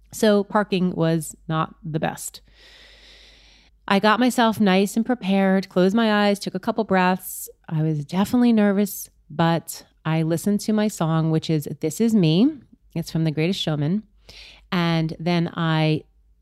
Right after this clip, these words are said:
played it in the speakers in the room that they were in. So I was able to send that through the Bluetooth, through my phone, and play it through the speakers,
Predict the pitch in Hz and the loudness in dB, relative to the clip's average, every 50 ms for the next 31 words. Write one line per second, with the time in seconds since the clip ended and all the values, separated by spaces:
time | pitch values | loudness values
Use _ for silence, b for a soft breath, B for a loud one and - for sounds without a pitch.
0 | _ - - - - 208 214 214 214 175 170 165 165 - - _ - _ _ _ | _ -20 -14 -6 -2 0 2 4 4 4 2 2 0 -2 -8 _ -20 _ _ _
1 | - 170 185 208 - - - - 208 190 - 175 170 165 165 156 - - - 170 | 0 2 2 2 0 -2 -2 -2 -2 0 2 2 2 2 2 0 -2 -2 0 2
2 | 160 156 147 156 151 151 151 147 156 147 139 - - 151 151 147 151 151 151 - | 2 4 4 4 4 2 2 2 0 0 0 0 0 -2 -2 -2 -2 -4 -6 -10
3 | _ _ - - - - - 160 156 165 165 160 160 - - 180 170 165 - 175 | _ _ -20 -20 -6 -2 2 2 2 4 4 2 2 2 2 0 0 0 0 -2
4 | 165 - - - 180 175 180 180 170 165 160 156 156 156 - _ _ _ _ - | -6 -4 -2 0 2 4 4 4 4 4 4 2 2 0 -2 _ _ _ _ -20
5 | - - - 202 208 202 196 180 - 170 170 160 - - 170 160 160 156 - - | -10 -2 2 2 2 2 2 0 2 2 2 2 0 0 0 0 0 -2 -4 -2
6 | - 185 180 190 185 180 - - 165 156 156 156 151 151 - - 156 151 - - | -2 0 2 2 2 0 0 0 2 2 2 2 0 0 -2 -6 -8 -6 -2 -2
7 | 156 151 147 - 160 147 151 - - 156 147 - 151 156 160 147 139 - | -2 0 0 0 0 -2 -2 -2 -2 -4 -2 0 0 0 0 0 -2 -4